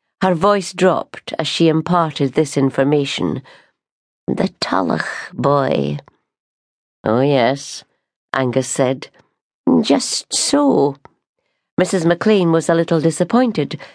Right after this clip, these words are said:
that the baker didn't seem to be disturbed by her piece of news. She added, "All dressed up she was." She drew in her breath. Angus coughed. He made up his mind to have a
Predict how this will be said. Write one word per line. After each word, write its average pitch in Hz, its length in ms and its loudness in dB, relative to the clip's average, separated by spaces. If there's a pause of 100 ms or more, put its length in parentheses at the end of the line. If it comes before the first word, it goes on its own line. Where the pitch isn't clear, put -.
(200)
that 151 140 2
the 175 80 2
baker 170 400 0
didn't 160 400 0
seem 160 320 2
to 165 100 2
be 156 140 2
disturbed 160 640 0
by 151 140 0
her 147 140 2
piece 156 280 -2
of 156 100 0
news. 165 500 0 (600)
She - 180 2
added, 180 480 0 (680)
"All 339 220 2
dressed 175 600 0
up - 180 -2
she - 220 -2
was." 143 600 0 (880)
She 202 180 2
drew 196 280 4
in 208 160 2 (100)
her 185 80 2
breath. 165 580 0 (640)
Angus 170 420 0
coughed. - 600 -2 (560)
He 170 140 4
made 170 160 4
up 156 140 0
his 160 140 0
mind 160 360 2
to 147 80 0
have 143 120 0
a 170 140 2